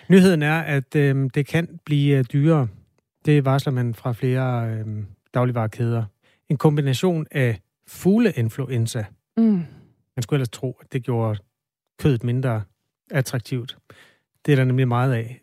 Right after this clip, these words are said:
Speaker 2: Ja.
Speaker 1: øh, andre steder i Europa. Og inflation,
Speaker 2: Ja.
Speaker 1: som der i den grad også er meget af, betyder, at, øh, priserne er steget til, ja, nogle steder faktisk det dobbelte.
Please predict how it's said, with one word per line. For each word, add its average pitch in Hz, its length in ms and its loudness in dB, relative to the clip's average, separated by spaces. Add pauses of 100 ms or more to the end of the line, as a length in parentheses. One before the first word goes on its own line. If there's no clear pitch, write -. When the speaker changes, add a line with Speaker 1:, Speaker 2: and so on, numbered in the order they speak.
Speaker 2:
Ja. 131 240 2
Speaker 1:
øh, 117 400 -2 (160)
andre 127 180 -2
steder 123 220 -4
i 127 40 0
Europa. 120 360 -4 (1200)
Og 156 160 6
inflation, 131 500 -4 (320)
Speaker 2:
Ja. 180 160 2 (300)
Speaker 1:
som 123 360 0
der 117 200 -4 (280)
i 185 120 -4
den 160 240 -2
grad 127 180 -4
også 117 180 -4
er 123 40 -4
meget 120 260 0
af, 120 120 -4 (420)
betyder, 185 480 4
at, 147 360 -2
øh, 143 480 6 (260)
priserne 170 340 2
er 139 60 2
steget 147 460 0
til, 143 460 0
ja, 143 100 4
nogle 151 180 4
steder 170 180 0
faktisk 156 260 -4
det 127 160 -6
dobbelte. 160 360 0